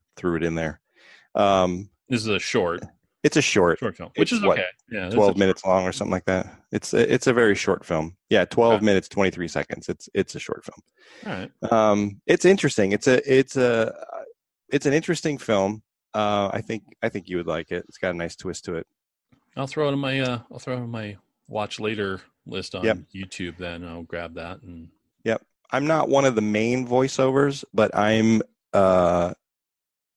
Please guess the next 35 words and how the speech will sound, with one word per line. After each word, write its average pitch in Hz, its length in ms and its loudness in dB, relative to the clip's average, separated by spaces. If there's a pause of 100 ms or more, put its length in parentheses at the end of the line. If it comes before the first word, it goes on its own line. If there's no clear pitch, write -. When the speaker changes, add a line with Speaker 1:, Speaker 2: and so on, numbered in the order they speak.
(300)
Speaker 1:
I'm 101 320 4 (120)
in, 117 380 4 (300)
there's, 117 420 2
there's 110 340 2
a 104 120 6
scene 135 320 4
in 117 60 4
the 107 60 4
movie 104 400 4
where 92 380 4 (200)
a 95 100 2
bunch 104 520 2
of 90 520 0 (760)
voices 90 500 0
all 87 180 2
talk 92 300 0
at - 80 0
once, 80 420 0 (420)
Speaker 2:
Hmm. 101 340 -4 (140)
Speaker 1:
and 82 400 -8
I'm 87 180 0
in 78 120 0
there. 69 300 -4 (300)
Speaker 2:
Okay. - 340 -4
Speaker 1:
<laughs> - 60 -10
I'm 151 180 6
in, 143 100 6
I'm 123 140 2
sure 120 240 4
I'm 110 120 4
in 104 80 2
that 90 180 2
jumble 87 340 -4
somewhere. 85 380 -10
<clears throat> 95 80 -10